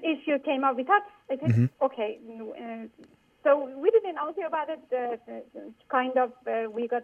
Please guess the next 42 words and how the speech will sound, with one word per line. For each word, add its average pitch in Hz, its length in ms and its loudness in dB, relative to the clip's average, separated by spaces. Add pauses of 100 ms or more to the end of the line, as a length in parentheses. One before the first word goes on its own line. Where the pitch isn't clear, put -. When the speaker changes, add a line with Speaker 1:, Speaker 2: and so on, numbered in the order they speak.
Speaker 1:
over 233 360 -2
it, 226 80 -6 (100)
uh, 226 100 -2
when 220 240 -4
we 220 80 -2
were 220 140 -2 (100)
talking 294 400 -6
about 277 260 0
it. 269 140 2 (640)
And 269 140 2
then 311 100 0
after 359 260 2
he 285 120 -8
left, 359 180 -4
I - 120 -4
said, 247 220 -4
"Okay, 208 260 -10 (260)
when 240 220 2
he 370 240 2
leaves, 285 240 -4 (280)
I'm 240 160 0
gonna 285 180 2
text 403 320 0
him. 254 220 2
I'm 240 160 0
not 240 220 -2
gonna 220 180 0 (120)
see 220 100 -4
him 202 200 -6
anymore." 196 400 -10 (520)
Speaker 2:
So - 160 10
it 143 60 12
makes 311 200 10
you - 80 10
Speaker 1:
Someone - 60 6
Speaker 2:
think 160 160 10
of 147 60 12
Speaker 1:
that 339 80 6
Speaker 2:
breaking 302 340 10
Speaker 1:
really 302 120 12
Speaker 2:
up. 98 140 2
Speaker 1:
supports, 415 520 4